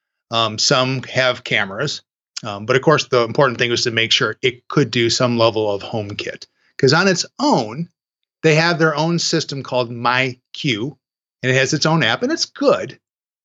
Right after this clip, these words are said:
But then those automations beyond just, you know, some basic opening, like, it's nice. You, I can remotely check to see if it's on,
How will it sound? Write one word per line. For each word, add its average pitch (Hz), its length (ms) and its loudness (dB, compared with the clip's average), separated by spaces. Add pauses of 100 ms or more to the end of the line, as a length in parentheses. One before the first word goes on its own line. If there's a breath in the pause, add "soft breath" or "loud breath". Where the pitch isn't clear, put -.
(240)
But 151 140 4
then 170 180 4
those 160 200 4
automations 151 760 0 (540)
beyond 135 480 0
just, - 280 -4 (1400)
you 147 100 -6
know, 101 80 -10
some 117 340 -8
basic 127 320 0
opening, 120 340 0
like, 143 180 -2
it's 185 160 -2
nice. 160 220 0
You, 131 180 -2
I 139 80 0
can 127 220 -10
remotely 120 360 -6
check 120 260 -4
to 127 60 -6
see 120 160 -6
if 101 100 -12
it's - 120 -6
on, 160 300 2